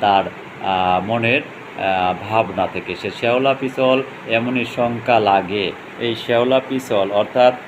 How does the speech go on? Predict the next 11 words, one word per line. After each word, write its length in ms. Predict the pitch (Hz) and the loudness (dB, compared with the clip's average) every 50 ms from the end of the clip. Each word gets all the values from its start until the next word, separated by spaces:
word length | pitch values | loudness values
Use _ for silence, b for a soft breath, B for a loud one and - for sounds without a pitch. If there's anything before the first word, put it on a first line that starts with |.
| - - - - - | -16 -18 -16 -8 -2
আহ, 340 | - 107 107 107 110 113 120 117 120 | 0 2 4 4 4 4 2 2 0
যে 160 | 139 139 139 139 - - - - - | 0 0 -2 -4 -8 -12 -14 -6 -2
শ্যাওলা, 340 | 143 135 135 131 135 135 131 131 - - - - - - - - - | 0 2 4 4 4 4 2 0 -8 -14 -16 -16 -16 -16 -16 -4 2
শ্যাওলা 300 | 139 127 123 123 123 123 | 4 4 6 6 4 4
জমে 300 | 110 120 117 117 117 110 | 2 0 0 2 0 0
থাকে 560 | 113 107 101 101 - - 120 123 135 160 175 - - - - - | 2 0 0 0 0 -2 0 0 2 2 0 -2 -6 -12 -4 -2
পানি 260 | 107 107 107 107 104 | -2 0 0 -2 -6
শুকিয়ে 480 | - - 107 - - 110 104 104 101 | -6 -10 -12 -8 -4 0 0 2 2
গেলে 520 | 92 98 95 90 95 104 110 123 143 170 185 - - - - - - - | 0 0 -2 -2 0 0 2 2 2 0 -2 -6 -10 -16 -16 -14 -8 -4
সিঁড়ির 320 | 120 113 101 107 107 104 | -4 -2 -2 -2 -4 -4
মধ্যে, 500 | 104 104 98 87 85 87 104 117 139 165 | -2 -4 -4 -4 -4 -2 0 0 0 0